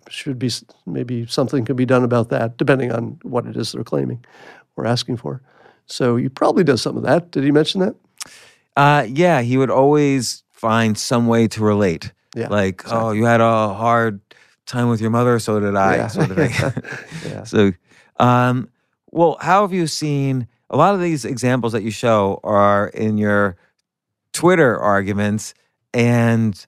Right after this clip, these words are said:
Speaker 2: I'm not done with those yet, but I'm curious how you've seen some of these examples and techniques useful in your relationships, like, let's say, relationship with girlfriend. <laughs>
Speaker 1: Well, uh, that, that's a tricky question.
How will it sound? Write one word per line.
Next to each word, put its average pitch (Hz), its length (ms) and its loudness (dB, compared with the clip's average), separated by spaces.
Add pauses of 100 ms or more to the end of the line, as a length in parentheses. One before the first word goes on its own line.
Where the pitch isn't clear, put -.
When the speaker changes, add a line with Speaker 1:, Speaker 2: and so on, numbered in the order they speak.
Speaker 2:
I'm 127 80 -2
not 143 160 4
done 143 180 4
with 131 120 2
those 131 180 2
yet, 135 180 4
but 123 100 0
I'm 123 100 -2
curious 160 440 0
how 113 200 -2
you've 123 240 2
seen 120 480 0 (180)
some 117 240 -2
of 117 60 0
these 113 340 2
examples 110 680 0
and 104 140 0
techniques 107 560 0
useful 104 480 -2
in 101 240 -2
your 98 240 2
relationships, 98 760 0
like, 85 140 -6
let's 98 200 -2
say, 98 440 2 (100)
relationship 98 440 -4
with 95 260 -6
girlfriend. 95 560 0
<laughs> - 540 -10 (1400)
Speaker 1:
Well, 220 840 0
uh, 160 880 0 (260)
that, 202 300 -10
that's 160 220 -6
a 147 80 -2
tricky 139 420 -6
question. 131 600 -10